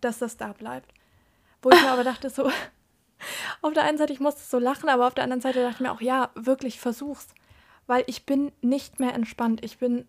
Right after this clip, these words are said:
seit eineinhalb Jahren nicht mehr entspannt. Und das ist also ich merk das langsam körperlich. So, mir setzt das unheimlich zu und ich bin, ich bin f-, froh,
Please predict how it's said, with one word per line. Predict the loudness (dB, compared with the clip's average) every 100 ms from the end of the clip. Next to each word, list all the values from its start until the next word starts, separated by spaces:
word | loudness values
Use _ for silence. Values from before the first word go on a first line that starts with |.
| -16
seit | -8 -4 -4 -6 -14 _ _ _ _ _ _ _ -4
eineinhalb | 2 2 2 -2 -2
Jahren | 0 2 0 -6 _ _ _ _ _ 2
nicht | 2 2 -2
mehr | -4 -4
entspannt. | -8 -8 -10 -10 -16 -20 _ _ _ _ _ _ 2
Und | 4
das | 2 0
ist | -8 -10 -20 _ _ _ _ _
also | -2 -2
ich | 0 2
merk | 2 0
das | -6
langsam | -6 -6 -6 -8
körperlich. | -6 -6 -6 -8 -10 -14
So, | -8 -2
mir | 0
setzt | 0 -6 -6
das | -6 -2
unheimlich | 0 2 2 0
zu | -6 -6 -4
und | -2 -2
ich | 0
bin, | 2 2 2 -4 -20 _ -14
ich | -6
bin | -4
f-, | -4 -8 -20 _
froh, | -20 -6 4 4 4